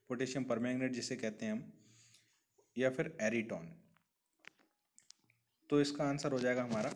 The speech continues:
एरीटॉन। अगला क्वेश्चन देखते हैं, "The seed rate of groundnut is?" ऑप्शन है हमारे पास सौ से डेढ़ सौ किलोग्राम per hectare, साठ से अस्सी किलोग्राम per hectare,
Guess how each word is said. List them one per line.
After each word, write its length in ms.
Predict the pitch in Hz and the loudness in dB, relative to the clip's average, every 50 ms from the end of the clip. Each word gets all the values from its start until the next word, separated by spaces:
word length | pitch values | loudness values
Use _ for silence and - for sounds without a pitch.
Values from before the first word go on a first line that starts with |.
| - | -2
एरीटॉन। 480 | 107 107 107 107 104 - 95 87 85 82 85 - - - - - - - _ _ _ _ - - - | -2 -2 -2 -2 -4 -6 -8 -8 -8 -10 -12 -12 -12 -12 -14 -14 -16 -20 _ _ _ _ -20 -16 -10
अगला 240 | 123 120 123 147 147 | -8 -2 2 2 2
क्वेश्चन 360 | 143 151 147 147 160 156 147 | 2 2 -2 -4 -4 -2 0
देखते 280 | 143 143 139 147 143 147 | 0 0 -2 -2 -6 -6
हैं, 200 | 139 160 214 - - - - - - - - - - 127 | -4 -4 -6 -10 -14 -18 -20 -20 -20 -20 -20 -12 -2 0
"The 120 | 135 131 | 0 0
seed 360 | - - - 143 151 170 160 | 0 0 2 2 4 4 4
rate 340 | 156 147 156 156 156 156 151 | 2 2 2 2 2 0 0
of 120 | 139 135 135 - - - | 0 0 0 -2 -2 -2
groundnut 540 | 123 123 127 127 131 135 139 135 135 - - | 0 2 2 2 2 0 0 -2 -4 -6 -4
is?" 240 | 101 101 - - - - _ - _ _ _ _ _ _ - 123 | -4 -4 -4 -8 -18 -20 _ -20 _ _ _ _ _ _ -6 -6
ऑप्शन 300 | 127 127 - - 156 151 | -4 -4 -2 -2 0 2
है 80 | 151 | 2
हमारे 240 | 143 131 120 113 107 | 2 2 0 0 0
पास 400 | 107 120 123 147 151 - - - - - | 0 0 -2 -2 -2 -6 -14 -18 -20 -18
सौ 220 | - - 127 127 | -8 -4 -4 -4
से 140 | 127 - 143 | -2 -4 -4
डेढ़ 260 | 131 113 113 113 117 | -2 0 -2 -2 -2
सौ 160 | - - 139 | -2 -6 -6
किलोग्राम 420 | 135 - 135 131 131 135 139 135 127 135 | -4 -2 -2 0 0 0 0 -2 -2 -2
per 80 | 131 | -4
hectare, 460 | 123 131 131 127 127 - - 147 147 151 - - - - - - _ _ _ _ _ _ | -2 -4 -6 -8 -8 -6 -6 -4 -4 -6 -8 -16 -20 -20 -20 -20 _ _ _ _ _ _
साठ 300 | - - 123 123 127 127 | -6 0 2 2 2 2
से 160 | - - 147 | 0 -2 -2
अस्सी 340 | 139 - - - - - 135 | -2 -2 -8 -8 -4 -4 -4
किलोग्राम 420 | 131 135 135 135 139 139 135 135 135 | -2 0 0 0 2 0 0 0 -2
per 80 | 135 127 | -2 -2
hectare, 460 | 127 131 131 131 - - 143 139 147 | -2 -4 -4 -6 -6 -6 -6 -6 -6